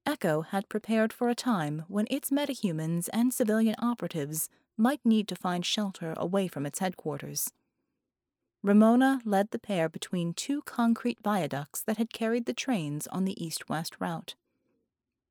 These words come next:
She shuddered as pinpricks of metal rose up over her skin. Summoning the courage to take the subway would take a while,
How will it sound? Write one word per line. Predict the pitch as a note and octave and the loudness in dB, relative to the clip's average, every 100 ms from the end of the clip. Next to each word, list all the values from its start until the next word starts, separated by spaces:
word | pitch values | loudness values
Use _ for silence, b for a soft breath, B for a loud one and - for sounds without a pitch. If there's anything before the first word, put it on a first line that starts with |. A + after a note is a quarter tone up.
| _ _ | _ _
She | - G3+ | -4 -2
shuddered | F3+ - G#3 D3+ D3+ | 0 2 0 0 -2
as | D3+ - | -4 -2
pinpricks | - A3+ G#3+ G#3+ - | 2 4 4 0 -4
of | F3+ | -4
metal | F#3 F#3 F3 D3 | 0 -2 -2 -2
rose | D3+ F3 F#3+ G3+ - | 2 2 2 0 -2
up | F#3 E3+ | -4 -6
over | - F3 D3+ | -4 -4 -2
her | D3+ D#3+ | -4 -4
skin. | - F#3 D#3+ D3+ D3 _ _ _ _ _ _ _ _ _ _ _ _ | -4 -4 -6 -8 -12 _ _ _ _ _ _ _ _ _ _ _ _
Summoning | - - C#4 C#4 C4+ A#3+ | -8 0 2 4 6 4
the | |
courage | - - F3 D#3 D#3 - | 2 0 2 2 0 -4
to | E3+ | -6
take | - G#3+ | -4 -4
the | - | -4
subway | F3+ - F#3+ D#3 D3 C#3+ | -2 2 0 0 -2 -2
would | D3 E3 A3+ B3 | -4 -2 0 0
take | - F#3+ - | -2 -4 -4
a | |
while, | C3+ D3 C#3 C#3+ | -6 -4 -4 -6